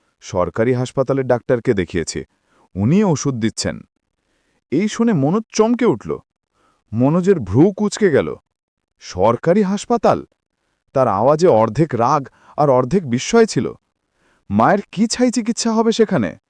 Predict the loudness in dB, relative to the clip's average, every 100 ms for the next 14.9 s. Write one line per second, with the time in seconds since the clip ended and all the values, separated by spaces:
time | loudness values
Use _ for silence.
0 | _ _ _ _ _ -6 -2 2 0 0
1 | -4 -2 0 0 2 2 2 2 2 0
2 | -4 -12 _ _ _ _ -2 -2 2 2
3 | 4 2 -2 0 2 2 2 2 2 2
4 | 2 2 0 2 2 2 2 0 -2 _
5 | _ _ _ _ -4 -4 2 2 2 2
6 | 0 2 0 2 2 0 -2 -8 -8 -12
7 | _ _ _ -4 -2 -2 0 0 0 0
8 | 0 0 0 -2 -4 -2 0 4 4 4
9 | 0 -6 _ _ _ _ _ _ -2 0
10 | 2 2 2 2 0 0 0 0 0 0
11 | 0 0 -4 -6 -4 -4 -6 -8 -16 _
12 | _ _ _ -6 -4 0 0 0 _ -12
13 | -6 -4 0 2 0 -2 -2 2 2 0
14 | _ -2 0 2 0 -2 0 0 0